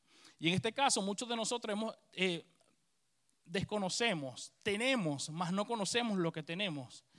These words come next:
Eh, hemos sido hechos, hemos sido capacitados, hemos sido hab-, habilitados, se nos han sido dadas,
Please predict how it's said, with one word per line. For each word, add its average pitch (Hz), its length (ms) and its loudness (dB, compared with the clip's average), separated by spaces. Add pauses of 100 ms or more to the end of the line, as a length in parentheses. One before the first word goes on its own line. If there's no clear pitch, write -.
(560)
Eh, 180 420 0
hemos 208 260 0
sido 233 380 4
hechos, 247 280 2
hemos 185 220 -4
sido 208 380 -4
capacitados, 190 760 0
hemos 175 220 -4
sido 196 220 -4
hab-, 180 260 -2
habilitados, 160 760 0
se 160 120 -6
nos 160 100 -2
han 165 120 0
sido 185 320 0
dadas, 127 500 0